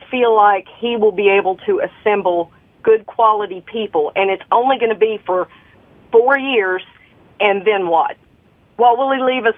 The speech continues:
with after four years with a bad cabinet? And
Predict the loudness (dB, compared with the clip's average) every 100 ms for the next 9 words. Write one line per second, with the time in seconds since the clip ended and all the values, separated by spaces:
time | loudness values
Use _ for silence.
0 | -2 2 2 0 _ _ _ _ _ _
1 | _ -2 -2 -2 -6 -2 -2 -2 -2 -2
2 | 0 -2 -2 0 0 0 -2 -2 -2 -2
3 | -6 -6 -8